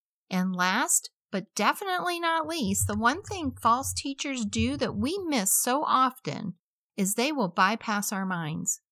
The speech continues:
Romans twelve two clearly exhorts by telling us, "Don't copy the behavior and customs of this world, but let God transform you into a new person by changing the way you think."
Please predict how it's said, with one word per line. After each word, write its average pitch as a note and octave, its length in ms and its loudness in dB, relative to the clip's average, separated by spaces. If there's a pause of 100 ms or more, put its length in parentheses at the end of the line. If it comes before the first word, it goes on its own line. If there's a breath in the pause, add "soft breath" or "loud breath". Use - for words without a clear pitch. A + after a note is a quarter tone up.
(420)
Romans E4+ 340 4
twelve B3 400 4
two B3 320 -2
clearly E4+ 560 -2
exhorts A#3 600 -2 (460)
by G#3+ 180 4
telling C4+ 540 0
us, - 300 -4
"Don't D4 380 0
copy D4+ 680 -2
the G3+ 120 -2
behavior A3+ 760 -2
and G#3+ 160 0
customs G#3 560 -2
of F#3+ 100 -4
this F#3+ 240 -4
world, A3 280 0
but G#3 180 -4
let D#4 300 -2
God F4 280 -4
transform E4 960 -2
you G3 200 0
into C4 340 -2
a A3 100 2
new A#3+ 300 2
person - 600 -4 (440)
by F#3 140 2
changing G#3 640 2
the E3+ 100 -2
way F3+ 140 -2
you F#3 220 -2
think." F3 460 -4